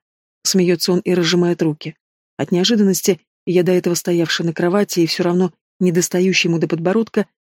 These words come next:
списком неловко валюсь опять на смятое покрывало. Зверь наклоняется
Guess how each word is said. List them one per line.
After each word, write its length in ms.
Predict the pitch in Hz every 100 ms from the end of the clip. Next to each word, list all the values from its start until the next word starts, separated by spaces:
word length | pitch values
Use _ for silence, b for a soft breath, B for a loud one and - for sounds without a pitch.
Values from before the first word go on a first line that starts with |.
| _
списком 580 | - - 247 208 - 196
неловко 480 | 190 185 175 185 - _ -
валюсь 480 | 180 185 190 175 -
опять 340 | 185 175 165
на 100 | 165
смятое 380 | 156 175 165 165
покрывало. 540 | - - 156 147 143 - _ _ _ _
Зверь 340 | 180 190 240 214
наклоняется 840 | 220 214 214 196 156 - 160